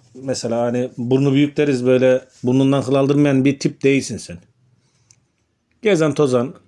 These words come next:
hiçbir şekilde kimseye yanlış yapmayan, güzel bir insansın ve devam ediyor. Bu şekilde gidiyor bu. Ö-,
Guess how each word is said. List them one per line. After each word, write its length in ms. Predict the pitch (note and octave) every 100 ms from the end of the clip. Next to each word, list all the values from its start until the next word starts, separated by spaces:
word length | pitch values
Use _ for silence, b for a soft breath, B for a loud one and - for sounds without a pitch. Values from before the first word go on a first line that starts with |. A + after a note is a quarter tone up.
| _
hiçbir 280 | - E3 -
şekilde 360 | E3+ C#3 C#3 C#3
kimseye 360 | D#3 C3+ C#3
yanlış 340 | C3 C3+ B2 -
yapmayan, 640 | A2 G2+ G2+ A2+ A#2+ B2
güzel 380 | B2+ D#3+ D#3 D3+
bir 80 | E3
insansın 460 | D#3 F3 E3+ A3
ve 260 | G#3 E3+ D3
devam 240 | F3 G#3+
ediyor. 220 | F3+ C#3 A2+
Bu 220 | C3+ D#3
şekilde 340 | F#3+ F#3 F#3+
gidiyor 380 | D#3+ E3 G3+ C#3+
bu. 240 | A2 A#2
Ö-, 120 | C3+